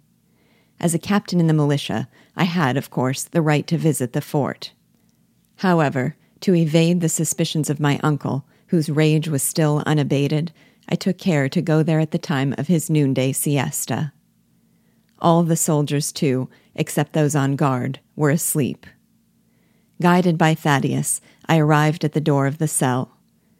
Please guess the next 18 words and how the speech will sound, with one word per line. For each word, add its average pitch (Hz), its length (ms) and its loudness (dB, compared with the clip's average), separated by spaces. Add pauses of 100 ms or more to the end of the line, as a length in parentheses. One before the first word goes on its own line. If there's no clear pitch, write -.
(240)
Thaddeus 151 460 2
opened 143 340 -2
it 135 220 -4 (320)
and 151 160 0
then 135 140 2
retired. 131 680 -2 (600)
I 147 120 2
entered. 135 540 -2 (1300)
The 185 120 2
Negro 151 440 2
was 151 140 2
seated, 135 560 -4 (360)
for, 143 560 0
on 165 140 2
account 165 320 0
of 165 80 -2
his 160 200 0
height, 143 440 -4